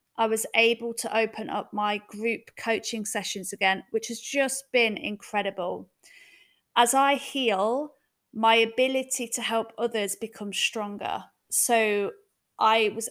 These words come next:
able to step back into that with a completely different head and heart space than I ever have had before. And now I've experienced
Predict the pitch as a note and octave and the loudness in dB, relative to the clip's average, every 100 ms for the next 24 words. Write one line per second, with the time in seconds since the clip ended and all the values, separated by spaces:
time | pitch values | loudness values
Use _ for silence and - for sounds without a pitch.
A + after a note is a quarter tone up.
0 | - B3+ C4 B3+ B3 - - - B3+ A3+ | 2 4 4 -2 -6 -6 -6 -6 -6 -8
1 | - B3+ - A3+ - A3 G#3+ G#3 - B3+ | -8 -8 -6 -8 -8 -12 -12 -12 -8 -4
2 | B3+ B3+ - A#3 - - B3 - A3+ - | -2 -2 -4 -4 -6 -2 -2 -2 -10 -8
3 | - A3 A3 A3 F#3+ G#3+ G#3 - - G3 | -6 -6 -6 -10 -8 -4 -4 -4 -6 -4
4 | F3+ F#3+ - - - G#3 G3 - A3 G#3+ | -6 -6 -8 -8 -6 -4 -4 -2 -2 0
5 | G3+ G#3 G3+ G3+ F#3+ F#3 F#3 F#3+ F#3 G3+ | -4 -6 -10 -8 -8 -10 -10 -8 -8 -8
6 | - _ _ _ _ _ _ _ _ _ | -14 _ _ _ _ _ _ _ _ _
7 | _ _ _ _ _ _ _ _ _ _ | _ _ _ _ _ _ _ _ _ _
8 | _ _ B3 A#3+ B3 D#4 D4+ A3 G3+ G#3+ | _ _ -2 0 2 4 6 6 2 -2
9 | - - A#3 A#3 A3+ A3+ A3+ A3+ - - | -6 4 6 6 6 6 4 0 -6 -8
10 | B3 - - - - D4 D#4 D4+ A#3+ G#3+ | -6 -4 -4 -4 0 2 2 2 0 0
11 | G#3 - - - | -4 -6 -6 -8